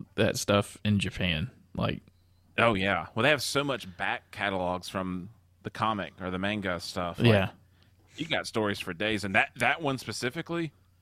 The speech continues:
Speaker 2: like, there's a main story. It's all side stories.
Speaker 1: Okay.
Speaker 2: So, you know, if they need to crank something out, it's just kinda like, "We're gonna have this little side adventure. Doesn't matter."
Speaker 1: Yeah.
Speaker 2: But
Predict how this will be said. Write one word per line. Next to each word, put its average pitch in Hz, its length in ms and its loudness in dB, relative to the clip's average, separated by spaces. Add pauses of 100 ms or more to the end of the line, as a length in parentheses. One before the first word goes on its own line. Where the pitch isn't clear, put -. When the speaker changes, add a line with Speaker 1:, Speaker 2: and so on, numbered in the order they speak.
(380)
Speaker 2:
like, 101 120 -4
there's 143 140 -2
a 131 60 0
main 107 360 2
story. 127 460 2 (540)
It's 123 240 -2
all 101 220 2
side 90 320 -2
stories. 82 480 -8 (800)
Speaker 1:
Okay. 123 280 6 (160)
Speaker 2:
So, 95 320 0 (400)
you 123 120 2
know, 110 40 6
if 95 80 2
they 131 100 2
need 143 120 2
to 107 80 -2
crank 117 240 0
something 98 260 -2
out, 104 180 4
it's 87 80 -2
just - 160 -2
kinda 95 200 0
like, 95 280 -2
"We're 185 120 2
gonna 170 140 4
have 147 120 4
this 131 160 -4
little 127 140 2
side 147 200 4
adventure. 95 400 0
Doesn't 127 200 0
matter." 117 400 0 (100)
Speaker 1:
Yeah. 123 220 10 (260)
Speaker 2:
But 87 240 -6